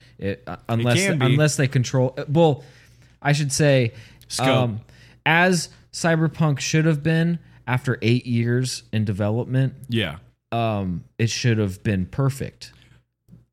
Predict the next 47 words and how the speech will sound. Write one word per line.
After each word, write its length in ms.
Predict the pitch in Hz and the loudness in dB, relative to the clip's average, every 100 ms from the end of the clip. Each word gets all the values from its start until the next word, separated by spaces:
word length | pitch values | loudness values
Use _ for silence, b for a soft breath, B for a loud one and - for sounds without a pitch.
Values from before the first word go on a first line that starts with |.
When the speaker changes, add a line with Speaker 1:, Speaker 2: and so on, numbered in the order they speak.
| - | -4
Speaker 2:
Yeah. 180 | 127 113 | 0 2
Speaker 1:
Right? 480 | 117 113 120 - | 2 2 0 -2
So 200 | 110 151 | 0 4
Speaker 2:
Mm-hmm. 80 | 147 | 4
Speaker 1:
we're 60 | 147 | 4
gonna 120 | 147 | 2
have 80 | 139 | 2
to 60 | 131 | 4
wait 220 | 135 131 | 4 4
eight 200 | 123 123 | 2 0
years 260 | 113 120 110 | 2 0 0
for 140 | 123 | -2
a 40 | 104 | -2
triple 320 | 123 110 107 | -2 0 0
A 120 | 98 | 0
game 340 | 92 104 98 | 0 0 0
if 80 | 95 | -2
they're 120 | 110 | -2
gonna 180 | 107 95 | -2 0
really 320 | 95 117 101 | 0 0 0
do 180 | 85 104 | 0 0
it 100 | 92 | 0
right. 360 | 71 82 78 80 | -2 -2 -4 -2
Speaker 2:
If 160 | 147 139 | 0 2
they're 200 | 139 120 | 2 2
gonna 200 | 127 113 | 2 0
nail 300 | 107 92 82 | -2 -4 -4
it. 80 | |
Speaker 1:
Yeah. 240 | 139 131 110 | 0 2 2
Speaker 2:
Sure. 280 | 127 90 80 - | 0 -2 -8 -6
Yeah, 220 | 113 80 | -6 -4
absolutely. 580 | 87 107 - 78 71 76 - b b | -8 -8 -10 -14 -16 -20 -20 b b
And, 440 | 180 196 185 170 170 | -2 2 2 2 -2
and, 160 | 160 151 | -6 -6
and 280 | 127 147 - | -10 -18 -18
the 160 | 139 170 | -6 -4
other 260 | 175 180 175 | -2 0 -2
thing 280 | 170 160 | -2 -6
is 200 | 147 147 | -4 -4
that 140 | 135 139 | -4 -4
all 260 | 139 151 | -2 -2
of 120 | 151 135 | -2 2
these, 260 | 135 131 | 2 2
like, 340 | 131 127 120 - | 2 0 0 -2
uh, 300 | 117 110 107 | -2 -2 0
revenge 480 | 120 107 127 127 - | 0 2 2 0 0
studios, 680 | 143 135 139 143 139 - | 0 2 2 0 -2 -6